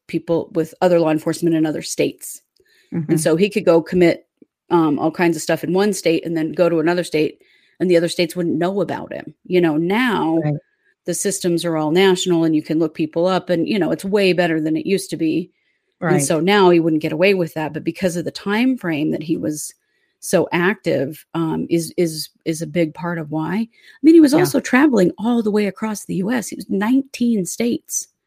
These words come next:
Speaker 2: Yeah.
Speaker 1: From Georgia clear to California and back. He's in
Speaker 2: Yeah.
Speaker 1: prison in California.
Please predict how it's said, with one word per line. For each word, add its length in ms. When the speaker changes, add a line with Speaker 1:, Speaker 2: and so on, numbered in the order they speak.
Speaker 2:
Yeah. 140
Speaker 1:
From 360
Georgia 340
clear 260
to 60
California 640
and 120
back. 320
He's 220
in 140
Speaker 2:
Yeah. 80
Speaker 1:
prison 360
in 120
California. 680